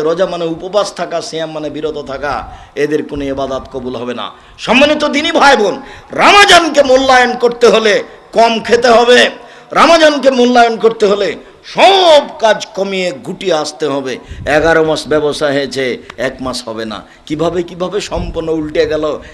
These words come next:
এগারো মাস ব্যবসা হলো না, শুধু মাস রমাজান ব্যবসার জন্য থাকলো। সবাই, সবাই প্রস্তুতি, যে চানাচুর বিক্রি করছে সেও প্রস্তুত, যে কাপড় বিক্রি করছে সেও প্রস্তুত, যে দর্জি সেও বলছে যে এগারো মাস যত কর্মচারী চা-,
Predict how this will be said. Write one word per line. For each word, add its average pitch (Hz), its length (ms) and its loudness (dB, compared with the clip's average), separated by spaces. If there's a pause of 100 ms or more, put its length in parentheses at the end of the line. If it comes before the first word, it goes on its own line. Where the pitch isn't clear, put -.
(120)
এগারো 147 400 -2
মাস 135 200 -8
ব্যবসা 135 400 -4
হলো 131 220 -6
না, 123 260 -10 (180)
শুধু 147 240 -6
মাস 127 260 -8
রমাজান 123 460 -10
ব্যবসার 120 440 -10
জন্য 113 200 -12
থাকলো। 104 440 -16 (140)
সবাই, 226 360 0 (760)
সবাই 311 400 2
প্রস্তুতি, 202 420 -8
যে 180 140 -4
চানাচুর 180 480 -8
বিক্রি 165 280 -14
করছে 170 300 -12
সেও 160 240 -10
প্রস্তুত, 156 440 -14 (680)
যে 156 140 0
কাপড় 175 380 -2
বিক্রি 180 280 -8
করছে 180 280 -6
সেও 156 260 0
প্রস্তুত, 151 400 -8 (400)
যে 170 200 2
দর্জি 202 500 2 (400)
সেও 254 380 6
বলছে 214 400 4
যে 180 220 0 (260)
এগারো 180 360 2
মাস 175 280 -6
যত 165 220 -4
কর্মচারী 160 640 -4
চা-, 139 200 -10